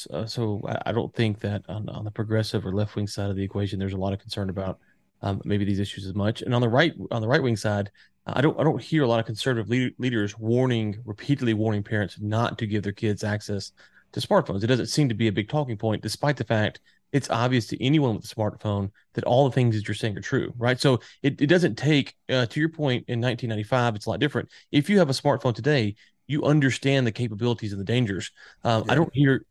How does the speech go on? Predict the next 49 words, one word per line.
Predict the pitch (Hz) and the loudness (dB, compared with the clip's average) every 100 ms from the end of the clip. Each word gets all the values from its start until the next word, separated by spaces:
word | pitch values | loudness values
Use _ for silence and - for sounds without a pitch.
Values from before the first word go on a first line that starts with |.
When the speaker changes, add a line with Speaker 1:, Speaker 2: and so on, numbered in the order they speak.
| - - - | -20 -8 0
Speaker 1:
either | 160 156 | 4 4
side | 117 131 113 | 4 2 0
really | 104 127 127 113 | 0 2 2 0
cautioning, | - - 127 - 113 104 101 _ _ | -2 -4 -4 -2 -4 -2 -4 _ _
"Hey, | - 160 95 - _ | 0 2 0 -6 _
before | 110 - 208 | -4 0 4
we | 175 | 4
give | 127 143 | 4 4
these | 143 | 4
things | 147 113 | 2 -2
to | 98 | -2
kids, | - 156 - - - _ _ - | 0 0 0 -8 -18 _ _ -6
let's | 190 233 | -6 -2
have | 226 | -2
a | 110 | -2
really | 95 101 147 185 110 | -2 -2 0 2 0
deep | 104 123 - | 0 -2 0
conversation | 120 113 101 135 135 | 0 0 2 0 0
about | 110 107 104 - - _ - | -2 -2 -2 -6 -18 _ -6
the | 107 | 0
dangers | 104 127 147 82 | 2 4 2 -2
here." | - - - | -6 -8 -6
Uh, | 123 117 | -4 0
am, | 123 | 2
am, | 131 131 | 4 4
am | 120 | 2
I | |
missing | 110 127 196 | 2 0 0
the | 185 | 0
conversation | 185 180 185 196 | 0 -4 -4 -2
maybe? | 190 247 - | -2 -4 -2
Speaker 2:
Well, | 190 202 196 | 2 2 4
well, | 180 190 180 | 4 4 4
well, | 180 | 0
the | 170 | -2
conversation | 180 202 196 - 190 180 | 0 2 2 4 2 2
is | 147 | 0
not | 156 | 0
being | 139 143 | 0 0
had | 131 135 | 0 -2
with | 120 113 | -2 -2
children | 165 175 147 | -2 0 -2
'cause | 123 120 | -4 -6
it's | 120 | -4
not | 123 | -4
being | 131 120 | -4 -4
had | 110 113 101 | 0 0 0
with | 113 107 92 - _ _ - | -2 -2 -4 -10 _ _ -8
adults | 101 151 - - - | -2 0 -2 -10 -18